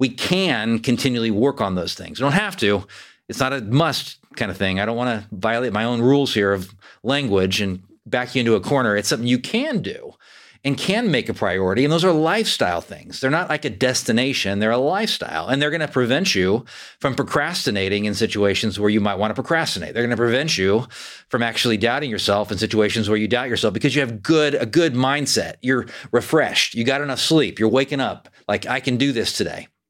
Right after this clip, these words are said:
I can handle things today." So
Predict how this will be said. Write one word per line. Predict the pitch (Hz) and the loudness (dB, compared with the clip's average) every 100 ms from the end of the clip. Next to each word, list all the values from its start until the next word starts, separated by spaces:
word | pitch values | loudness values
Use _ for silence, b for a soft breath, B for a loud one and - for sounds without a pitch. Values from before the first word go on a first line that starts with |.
| _ _ _ _ _ _ - | _ _ _ _ _ _ -8
I | 127 | -6
can | 127 | -6
handle | 120 135 143 120 | -8 -6 -6 -8
things | 110 98 | -8 -6
today." | - 87 90 B B B B B | -6 -8 -10 B B B B B
So | - 180 135 - | -4 -2 -2 -6